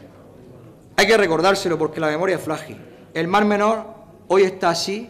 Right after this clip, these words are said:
se lo ha dicho el presidente, porque alguien se cargó el trasvase del Ebro. Y además, cuando más se necesitaba el agua, el gobierno socialista del delegado del gobierno, González Tobar, aprobaba trasvases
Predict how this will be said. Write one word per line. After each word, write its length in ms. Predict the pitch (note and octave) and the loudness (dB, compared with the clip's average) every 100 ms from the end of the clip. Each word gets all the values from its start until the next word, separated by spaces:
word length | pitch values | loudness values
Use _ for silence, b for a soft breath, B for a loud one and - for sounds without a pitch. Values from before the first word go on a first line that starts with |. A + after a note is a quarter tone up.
| - | -12
se 140 | - | -4
lo 60 | F3 | 0
ha 40 | |
dicho 200 | F#3+ F#3 | 0 -2
el 60 | E3+ | -4
presidente, 600 | D#3+ D#3+ E3+ E3 - B2+ - | -6 -2 -2 -4 -8 -12 -2
porque 360 | F3+ E3 E3 | -2 -2 0
alguien 400 | F3 F#3+ G#3 A3+ - - - | 0 0 -4 -8 -16 -20 -20
se 180 | - D#3+ | -8 -6
cargó 240 | D3+ C#3+ E3 | -4 -2 -2
el 80 | |
trasvase 400 | D#3+ C#3 C#3+ C#3+ C#3 | -4 -6 -8 -8 -8
del 120 | B2 | -8
Ebro. 220 | A#2 G#2+ - - B B B | -10 -14 -20 -20 B B B
Y 140 | G#3+ | 2
además, 440 | G3+ G3 A3 G3+ B2+ - - - - | 4 4 6 4 2 -8 -12 -10 2
cuando 460 | G#3 G#3 G#3 G#3 | 6 6 4 2
más 500 | G#3 A#3 F#3 - - - | 6 6 6 2 -4 -10
se 220 | - - | -6 0
necesitaba 880 | G#3 F#3 E3 F#3 A3 G#3 E3+ C3 - - | 0 -2 -4 2 6 6 4 0 -6 0
el 140 | F3 | 4
agua, 480 | G3+ G#3 A3+ A#3+ - - B B | 6 6 4 2 0 -6 B B
el 120 | F3 | -2
gobierno 360 | F3 F#3+ A3+ A#3 | 2 4 4 4
socialista 580 | A#3 A3+ G3+ F#3 - D3+ | 2 2 2 0 -4 -4
del 160 | E3 | -4
delegado 360 | E3 E3 F#3 G#3 | -2 0 2 4
del 100 | G3+ | 4
gobierno, 400 | F#3+ F#3 D#3+ D3+ | 4 4 2 -4
González 420 | D3 D3 F#3 F3 | -6 -2 -2 -2
Tobar, 420 | D#3+ F#3 G3+ - | 0 0 0 -4
aprobaba 500 | - D3+ D3+ D#3+ F#3 | -2 -2 0 2 2
trasvases 460 | E3+ D#3 D3 D#3+ C#3 | 2 -2 -4 -6 -6